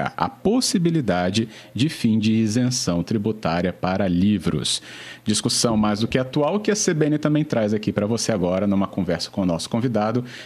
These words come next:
que é o Rômulo Felipe, ele que é jornalista e escritor, membro da Academia Espírito Santense de Letras, e já está conosco aqui.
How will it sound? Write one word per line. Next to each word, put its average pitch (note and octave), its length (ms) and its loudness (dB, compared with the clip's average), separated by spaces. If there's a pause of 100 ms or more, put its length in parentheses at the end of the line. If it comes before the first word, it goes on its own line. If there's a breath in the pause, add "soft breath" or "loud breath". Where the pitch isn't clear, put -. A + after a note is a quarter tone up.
(140 loud breath)
que - 60 -2
é B2 40 2
o A2+ 80 0
Rômulo F#2+ 580 2
Felipe, C#3+ 560 -2
ele - 220 -2
que - 80 -4
é F2 60 0
jornalista F#2 480 0
e - 20 2
escritor, C3 540 -2 (180 loud breath)
membro C3 380 2
da F#2 100 0
Academia F#2 460 0
Espírito F#2+ 320 -4
Santense F#2 600 -2
de F#2 160 0
Letras, F2 720 -2
e D#2+ 60 -4
já D#2+ 140 0
está - 240 -4
conosco G#2 500 0
aqui. G2+ 340 0